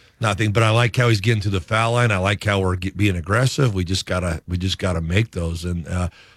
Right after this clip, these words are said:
that's when teams make their, make their runs. Everybody makes runs, and even us. And, and you gotta control the runs, and how you control it is by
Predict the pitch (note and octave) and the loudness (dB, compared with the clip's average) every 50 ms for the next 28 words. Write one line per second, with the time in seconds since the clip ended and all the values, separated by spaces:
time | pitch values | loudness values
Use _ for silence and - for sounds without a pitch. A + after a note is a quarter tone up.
0 | _ _ A2+ A#2+ B2+ - - C#3+ B2 G#2 - B2 A#2+ A#2+ A2 G2+ A2 A2 A2 G2 | _ _ 0 0 0 0 0 0 0 2 2 2 2 2 2 2 2 2 0 0
1 | - - G#2+ G#2 G2+ F2+ - _ _ _ - G#2+ G#2+ G2+ - - G2+ F#2+ F#2+ F#2+ | 0 0 2 2 2 0 -2 _ _ _ -4 -2 -2 -2 -2 -2 -2 0 0 0
2 | F#2+ F2+ - - C3+ C#3+ E3+ F3 C#3 D3 C3 B2+ A#2+ A#2 A2 G2 - - G2 F#2+ | 0 0 0 0 2 2 4 4 4 4 4 4 4 2 2 0 -2 -4 -4 -4
3 | F2 E2 D#2 D2+ - - - _ F2 F2+ F2+ F2+ F2+ D#2+ F2+ A2 A2 A#2 A2 A2+ | -4 -4 -6 -10 -12 -16 -16 _ -10 -8 -6 -6 -6 -2 0 0 2 4 2 2
4 | G2+ D#2+ D#2 - - E2+ E2+ F2+ F#2 - F2+ F#2 F#2 F#2 F2+ F2+ - - _ _ | 2 0 -4 -8 -8 -6 -6 -6 -6 -6 -6 -4 -2 -2 -2 -2 -4 -8 _ _
5 | _ _ _ _ _ _ G2+ G2+ G2 G#2 A2+ A2 G#2+ G2+ - G2+ F2+ - - B2 | _ _ _ _ _ _ -2 0 2 2 2 2 2 0 0 -4 -6 -4 -2 0
6 | A2 G#2 G2+ G2+ F#2+ G2+ G#2 G#2+ G2 F2+ F2 F2 F2 E2 E2 G2+ G2 F#2+ F2+ - | 0 2 2 2 2 2 4 4 2 0 -2 -4 -4 -2 0 0 2 2 0 -2
7 | - E2+ D#2+ - A2+ A2+ A2 G2+ F#2+ F2+ F2 F2 E2+ - F#2 F2+ F2 F2 F2 D#2+ | -6 -10 -4 -2 0 2 4 2 2 2 0 -2 -4 -2 -2 -2 0 0 -2 -4